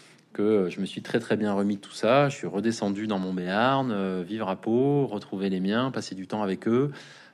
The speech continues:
euh, faire un petit peu plus de sport. Et au bout de quelques mois, ben, euh, voilà, j'ai eu cette, euh, on m'a, on m'a convaincu que c'était intéressant de, de se lancer dans, dans le fait de raconter cette histoire.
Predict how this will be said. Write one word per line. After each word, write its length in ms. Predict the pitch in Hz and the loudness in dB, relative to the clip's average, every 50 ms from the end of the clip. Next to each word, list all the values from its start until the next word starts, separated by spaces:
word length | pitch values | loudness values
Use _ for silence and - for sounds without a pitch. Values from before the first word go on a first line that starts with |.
| _ - | _ -8
euh, 280 | - 95 92 90 90 | -6 -6 -4 -6 -6
faire 180 | 87 - 107 98 | -6 -4 -4 -2
un 80 | 101 101 | -2 -2
petit 160 | 98 - - | -4 -6 -6
peu 80 | - | -6
plus 220 | 92 - - 98 95 | -6 -4 -6 -4 -4
de 80 | 92 | -4
sport. 480 | 82 - - 110 113 127 143 147 143 - - - - - - - - - _ _ _ - | -4 0 2 4 6 6 4 4 0 -4 -12 -20 -20 -20 -20 -20 -20 -20 _ _ _ 2
Et 160 | 127 139 165 | 6 8 8
au 80 | 165 151 | 8 8
bout 120 | 131 127 | 6 2
de 60 | 117 | 4
quelques 260 | - 131 123 117 - 123 | 6 6 4 6 6 4
mois, 400 | 117 117 117 131 143 151 160 147 | 6 8 8 8 8 8 6 6
ben, 320 | 123 104 104 107 110 101 | 4 4 2 2 2 2
euh, 580 | 95 92 92 95 92 92 92 92 90 90 90 90 92 95 90 92 90 90 | 2 2 2 2 0 0 0 0 -2 -2 -4 -6 -6 -6 -8 -8 -10 -12
voilà, 280 | 90 92 113 110 98 87 87 95 | -8 -6 -4 -4 -4 -6 -8 -12
j'ai 100 | 90 87 | -10 -10
eu 100 | 95 104 | -10 -10
cette, 300 | - - 92 - - 98 | -8 -8 -8 -8 -6 -6
euh, 540 | 90 90 90 90 90 90 87 87 87 87 87 | -6 -4 -4 -4 -4 -4 -4 -4 -6 -6 -8
on 100 | 92 95 | -8 -6
m'a, 140 | 95 95 90 90 | -6 -6 -6 -4
on 80 | 98 | -2
m'a 100 | 98 110 | 0 -2
convaincu 520 | 113 - 123 117 110 110 107 101 - 131 139 | 0 0 2 2 2 2 0 -2 -4 -8 -8
que 60 | - | -4
c'était 220 | - 104 92 - | -4 -4 -2 0
intéressant 640 | 104 107 98 - 110 98 98 95 - - 113 123 127 | -2 -2 0 0 2 2 2 0 0 0 -2 0 0
de, 240 | 120 101 95 92 87 | 0 -2 -2 -2 -4
de 120 | 90 92 | -4 -6
se 160 | - - - | -6 -6 -6
lancer 300 | 98 98 - - 117 120 | -6 -6 -2 0 0 2
dans, 480 | 117 101 92 90 90 87 87 87 87 87 | 2 0 -2 -4 -6 -6 -6 -6 -6 -8
dans 140 | 87 90 92 | -6 -8 -8
le 80 | 87 | -6
fait 120 | - 123 110 | -4 -2 0
de 80 | 104 | 0
raconter 460 | 92 90 107 104 - 117 107 123 123 | 0 0 -2 -2 -2 -4 -2 -2 -2
cette 220 | 117 - 101 - - | -2 -2 -6 -6 -8
histoire. 380 | - - - 104 120 127 123 | -8 -4 0 2 2 2 0